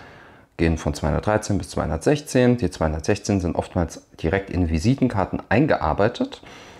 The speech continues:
Die hier kann man natürlich auch auf eine Visitenkarte draufkleben oder, ja, wo man's halt sonst so braucht.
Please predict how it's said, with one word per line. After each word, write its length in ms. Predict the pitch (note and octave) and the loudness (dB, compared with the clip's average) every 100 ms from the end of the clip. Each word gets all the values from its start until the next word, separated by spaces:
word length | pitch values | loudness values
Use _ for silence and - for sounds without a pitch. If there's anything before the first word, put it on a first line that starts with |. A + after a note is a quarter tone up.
| - | -12
Die 180 | E2 A2+ | 0 2
hier 160 | G#2+ G2+ | 4 4
kann 140 | F#2+ | 4
man 100 | F2+ | 4
natürlich 320 | E2 E2+ D2+ | 2 0 2
auch 140 | - - | 2 2
auf 140 | - | 0
eine 220 | D#2+ D#2+ | -4 -2
Visitenkarte 600 | D#2+ E2 F#2+ E2 D#2 - | -2 -2 -2 -2 -4 -4
draufkleben 720 | - B2 D3 - A#2+ A#2 A2+ | 2 2 2 0 2 2 0
oder, 400 | - E2 E2 D#2 E2 - | -2 -2 -2 -2 -8 -8
ja, 160 | D2 D2 - - F#2+ F#2 | -8 -8 -12 -6 -6 0
wo 140 | F2+ | 2
man's 300 | F2+ F2 - | 2 0 -2
halt 120 | - - | -4 2
sonst 300 | G2+ - - | 2 0 0
so 140 | F2 | -2
braucht. 640 | - - F2 D3 A#3 - | 0 0 4 4 2 -6